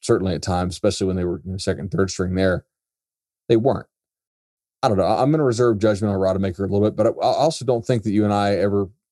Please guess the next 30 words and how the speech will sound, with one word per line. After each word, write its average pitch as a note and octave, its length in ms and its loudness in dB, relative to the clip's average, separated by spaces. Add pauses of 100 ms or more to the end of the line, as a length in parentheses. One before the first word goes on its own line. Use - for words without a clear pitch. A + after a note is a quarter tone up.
(160)
bought G2 240 4
into G#2 300 2
the F#2+ 120 0
idea G2 240 0
that F#2 120 -4
he F#2 140 -4
was F#2+ 140 -2
gonna F#2+ 180 -2
be, F#2+ 440 -2 (260)
like, F2+ 140 -2
a A2+ 60 -6
serious G2+ 360 0
competitor F#2+ 540 0
for F#2 140 -6
this F#2 180 -2
job F#2 320 0
this F#2 180 -4
year G2+ 140 0
or F2 60 -2
next, - 420 -8 (560)
right? F#2+ 200 2
It's G2 220 -4 (180)
probably G#2+ 360 2
a - 20 -8
couple G#2+ 220 0
years G#2 260 0
down G#2 160 2
the G2+ 80 0
line G#2 240 0
there. - 220 -18